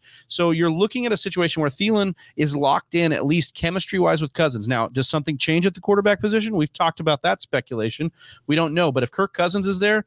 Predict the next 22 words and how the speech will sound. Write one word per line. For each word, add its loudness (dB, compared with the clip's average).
uh, -16
sign 0
me 2
up 2
for 0
Adam 0
Thielen. -2
Last -2
year, 2
he 0
was 2
a 2
great 2
bargain 2
wide 2
receiver. 0
You 2
got 0
great 0
value 2
on 2
him. 0